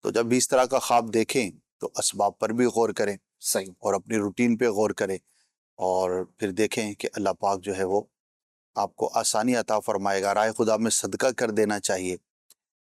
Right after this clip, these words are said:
Speaker 1: और सदका बला को टालता है।
Speaker 2: सही।
Speaker 1: तो इस तरह का ख्वाब देखें तो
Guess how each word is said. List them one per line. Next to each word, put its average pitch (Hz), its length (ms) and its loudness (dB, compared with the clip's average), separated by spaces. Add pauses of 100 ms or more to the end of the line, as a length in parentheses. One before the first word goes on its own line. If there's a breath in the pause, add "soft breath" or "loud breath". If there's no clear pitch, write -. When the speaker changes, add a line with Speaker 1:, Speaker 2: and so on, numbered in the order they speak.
(220)
Speaker 1:
और 95 340 0
सदका 104 500 0 (240)
बला 104 240 2
को 107 200 0
टालता 92 380 0
है। 95 160 -10 (200)
Speaker 2:
सही। - 240 -14 (200)
Speaker 1:
तो 113 80 -6
इस - 140 -2
तरह 123 160 0
का 123 140 -2
ख्वाब 110 260 -2
देखें 110 320 0
तो 120 200 -2